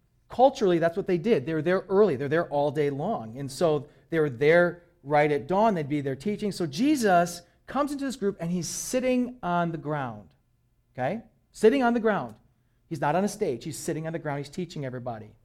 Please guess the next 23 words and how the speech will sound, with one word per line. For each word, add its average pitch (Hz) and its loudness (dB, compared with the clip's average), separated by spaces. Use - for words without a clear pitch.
And 185 0
so 220 10
then 254 2
we 214 0
hear 208 2
this 185 0
ruckus. 175 -4
There's 170 -4
a 190 0
roar 190 6
coming. 170 -4
These 139 -6
people 185 -6
are - -6
yelling 180 2
and 135 -10
screaming. 180 2
You 170 -2
hear 196 4
shouting. 208 2
You 151 -6
hear 180 0
crying. 180 0